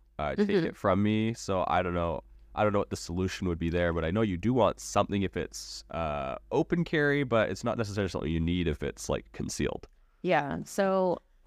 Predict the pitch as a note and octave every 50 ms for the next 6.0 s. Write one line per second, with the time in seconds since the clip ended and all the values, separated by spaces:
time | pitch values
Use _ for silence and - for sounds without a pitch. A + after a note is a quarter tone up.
0 | - - - _ F3+ F3+ F#3+ G3+ G#3 A3 A3 G#3+ G#3 G3+ - - F#3+ F#3 F3 F3
1 | F3 - F#3+ F3 E3 D#3+ D3+ D#3 D3+ D3+ D#3 D3+ D3 - - _ - D#3+ D#3 D3+
2 | D3 C#3+ C#3+ C#3+ D#3+ E3+ E3+ - - G#3+ G3+ G3+ G#3+ G3+ F#3+ F#3 F3+ F3 - -
3 | _ _ _ _ _ _ _ - - - E3 E3+ E3+ D#3+ - - F3 D#3+ D#3 G2+
4 | - D#3+ D3+ - F3 - - - D#3+ D3+ - _ - - - C#3+ - - C3 B2
5 | B2 - - D3 C#3+ - - - D#3 C#3+ C#3+ C#3 - B2+ C#3 C#3 C3+ C3 C3+